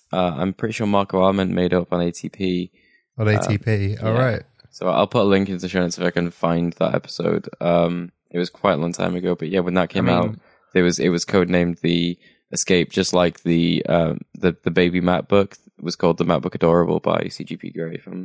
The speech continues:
Speaker 1: remember correctly.
Speaker 3: Yeah, I mean, I was, I was put up to doing this. I was like, "No, I'm not gonna go in there. I just wanna buy the MacBook Pro and get out of the store 'cause I, you know, I've got better things to do than, you know, have a, some kind of joke with the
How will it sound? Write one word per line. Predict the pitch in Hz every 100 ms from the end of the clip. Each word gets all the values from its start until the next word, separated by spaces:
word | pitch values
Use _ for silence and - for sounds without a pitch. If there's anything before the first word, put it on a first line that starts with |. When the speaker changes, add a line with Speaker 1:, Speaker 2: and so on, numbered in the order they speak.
| 95
Speaker 1:
remember | 104 90 87
correctly. | 92 - - - - _ _
Speaker 3:
Yeah, | 185 151 76 - _ _ -
I | 135
mean, | 131 123 - - _ _ _ _ _ _ -
I | 156
was, | 139 107 _
I | 165
was | 180 -
put | 143 123
up | 127
to | -
doing | 87 69 57
this. | 52 -
I | 139
was | 131
like, | 131
"No, | 220
I'm | 202
not | 196
gonna | 147 110
go | 101
in | 90
there. | 90
I |
just | 123
wanna | 160 160
buy | 120 147
the | 135
MacBook | 123 127 110 107
Pro | - 107
and | 92 82
get | 104
out | 101 98
of | 76
the |
store | 85 117 95 76
'cause | 143 87
I, | 90
you | 87
know, | - 107 -
I've | 123
got | 120 -
better | 110 101
things | 101 98
to | -
do | 107 98
than, | 90 - _ -
you | -
know, | 85 - -
have | 110 98
a, | 95 - _ -
some | - 107
kind | 98
of | 90
joke | 82 95 80
with | 92 85
the | 90